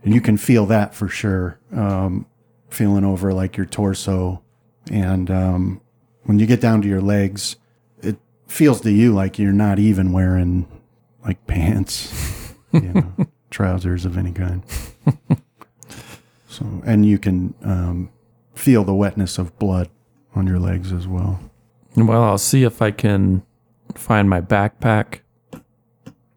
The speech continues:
Speaker 2: and start rummaging, if I find it blindly, uh, either grab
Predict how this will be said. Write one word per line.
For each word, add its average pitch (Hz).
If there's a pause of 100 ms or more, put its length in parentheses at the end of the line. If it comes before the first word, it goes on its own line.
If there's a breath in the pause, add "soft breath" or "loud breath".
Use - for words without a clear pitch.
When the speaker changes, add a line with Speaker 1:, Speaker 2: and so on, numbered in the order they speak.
(460)
Speaker 2:
and 98
start -
rummaging, 92
if -
I -
find 92
it -
blindly, 92 (520)
uh, 85 (560)
either 92
grab 98